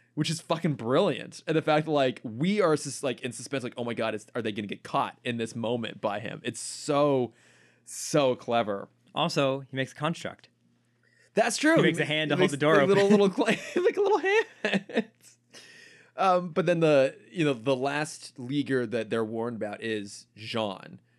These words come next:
Speaker 1: which this is interesting too. It's the only time in the entire D C A U that someone refers to him as the Martian Manhunter.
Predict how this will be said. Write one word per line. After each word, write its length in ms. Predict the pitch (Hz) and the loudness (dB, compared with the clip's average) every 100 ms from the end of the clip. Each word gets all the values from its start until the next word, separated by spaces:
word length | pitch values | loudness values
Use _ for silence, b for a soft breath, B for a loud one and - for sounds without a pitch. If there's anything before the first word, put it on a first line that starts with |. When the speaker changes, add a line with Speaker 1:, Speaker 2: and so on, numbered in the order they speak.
| _ | _
Speaker 1:
which 180 | 131 120 | -8 0
this 180 | 226 262 | 0 0
is 80 | |
interesting 520 | 160 143 135 120 117 110 | -4 -2 -4 -4 -8 -10
too. 340 | 226 151 117 | -4 -4 -4
It's 140 | 127 - | -10 -8
the 220 | 156 160 165 | -8 -4 0
only 400 | 175 202 214 185 | 0 0 -2 -6
time 580 | - 202 190 156 131 - | -4 -2 -2 -2 -4 -6
in 60 | 139 | -6
the 80 | |
entire 360 | 131 - 143 151 | -6 -4 -2 -2
D 180 | 127 135 | -4 -12
C 180 | 139 131 | -4 -2
A 40 | |
U 160 | 131 139 | 0 -2
that 140 | - | -4
someone 300 | - 123 127 | -6 -4 -4
refers 320 | 120 - 123 | -4 -4 -6
to 80 | - | -4
him 60 | 110 | -6
as 100 | 101 | -6
the 80 | 107 | -4
Martian 280 | 104 104 | -6 -6
Manhunter. 520 | 101 110 120 - - | -8 -8 -10 -16 -20